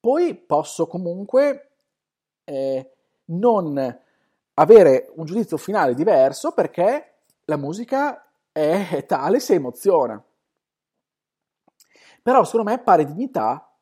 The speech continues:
e pari diritto di parola in una manifestazione nazional popolare come il Festival di Sanremo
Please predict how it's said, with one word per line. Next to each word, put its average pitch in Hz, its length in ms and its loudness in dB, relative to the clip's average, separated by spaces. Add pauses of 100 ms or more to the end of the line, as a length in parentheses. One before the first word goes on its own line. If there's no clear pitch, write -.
(100)
e 156 220 -4
pari 127 460 0
diritto 156 340 -8
di 127 120 -10
parola 135 720 -4
in 156 120 -6
una 127 120 -10
manifestazione 117 800 -6
nazional 113 460 -10
popolare 131 480 -4
come 110 160 -14
il 107 60 -14
Festival 120 340 -12
di 127 80 -12
Sanremo 113 540 -12